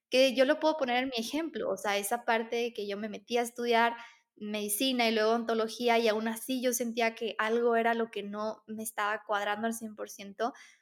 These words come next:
Yo digo que son mis seres de luz, que era yo misma en esa otra dimensión, diciéndome: "Eh, por ahí no, como, "Ah, mejor vete por acá", o sea, sí vas bien, vas en el tema del servicio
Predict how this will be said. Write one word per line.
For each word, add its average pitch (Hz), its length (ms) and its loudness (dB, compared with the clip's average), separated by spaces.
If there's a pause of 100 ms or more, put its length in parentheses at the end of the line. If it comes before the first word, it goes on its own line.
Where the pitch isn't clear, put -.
(160)
Yo 240 220 6
digo 262 380 6
que 220 120 -2
son 254 180 -2
mis 277 160 -2
seres 262 200 4
de 269 100 4
luz, 262 320 2
que 208 160 -2
era 202 140 0
yo 220 160 2
misma 254 540 0
en 226 160 -4
esa 226 220 0
otra 233 200 0
dimensión, 240 680 -2 (280)
diciéndome: 226 720 0 (220)
"Eh, 226 500 4 (100)
por 233 180 6
ahí 240 200 2
no, 269 320 2
como, 214 320 0
"Ah, 196 200 2
mejor 226 260 0
vete 269 220 0
por 240 180 0
acá", 262 300 4
o 269 60 4
sea, 214 220 2
sí 254 160 0
vas 269 300 6
bien, 233 360 2
vas 247 200 4
en 285 160 4
el 226 100 -2
tema 233 400 4
del 247 260 2
servicio 208 540 0